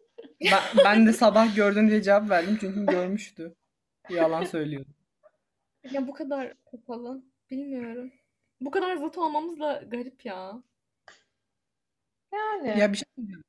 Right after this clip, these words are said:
Speaker 1: Şimdi kapalı, kapalı delikli çok asosyal, içine kapanık bir
Speaker 2: Hayır.
Speaker 1: imaj
Speaker 3: Ya,
Speaker 1: çiziyorsun.
Speaker 2: Bu bizlerle çok paylaşmıyor.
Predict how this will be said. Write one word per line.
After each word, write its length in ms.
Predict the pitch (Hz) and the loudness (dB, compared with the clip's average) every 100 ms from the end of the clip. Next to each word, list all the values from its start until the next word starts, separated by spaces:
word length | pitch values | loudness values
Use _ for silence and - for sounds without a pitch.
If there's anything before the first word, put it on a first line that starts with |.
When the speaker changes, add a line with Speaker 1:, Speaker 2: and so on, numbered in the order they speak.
| _ _ _ | _ _ _
Speaker 1:
Şimdi 200 | - 214 | -2 -2
kapalı, 600 | 208 214 226 233 277 - 220 | 2 0 2 0 0 -4 -6
kapalı 360 | 226 226 254 | -4 -2 0
delikli 280 | 233 247 247 | 0 -2 -4
çok 220 | 240 226 | -6 -4
asosyal, 580 | 214 196 214 - 220 220 | -4 -2 -4 0 -2 -2
içine 340 | 220 - 226 | -6 -4 -2
kapanık 360 | 220 220 214 226 | -2 -2 0 -2
bir 40 | |
Speaker 2:
Hayır. 260 | 240 214 214 | -2 -4 -2
Speaker 1:
imaj 460 | 202 208 226 214 233 | 0 0 0 -4 -2
Speaker 3:
Ya, 400 | 269 269 - - | 2 2 0 -12
Speaker 1:
çiziyorsun. 360 | 202 180 294 311 _ | -10 -6 -6 -8 _
Speaker 2:
Bu 40 | |
bizlerle 320 | 403 453 508 523 | -12 -8 -8 -10
çok 200 | - - | -16 -10
paylaşmıyor. 840 | 247 220 214 220 - 202 196 196 | -8 -8 -10 -14 -18 -16 -16 -16